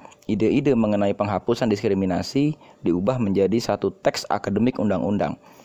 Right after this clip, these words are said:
Rancangan undang-undang anti pelecehan seksual ini, gitu ya, atau rancangan undang-undang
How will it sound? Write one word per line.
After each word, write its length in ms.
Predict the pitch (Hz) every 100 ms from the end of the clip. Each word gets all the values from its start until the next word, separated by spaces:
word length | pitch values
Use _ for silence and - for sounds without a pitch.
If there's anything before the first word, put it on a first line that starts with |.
| - - - - _ _ _ - _ - -
Rancangan 720 | 104 110 113 139 180 175 156
undang-undang 640 | 127 127 117 117 113 104 - _ -
anti 560 | 110 107 135 113 95 - - 107 -
pelecehan 400 | 117 110 117 104
seksual 400 | 107 - 107 87
ini, 400 | 95 117 113 95
gitu 160 | 95
ya, 80 | 95
atau 240 | 95 120
rancangan 400 | 120 107 120 143
undang-undang 560 | 123 107 95 104 104 92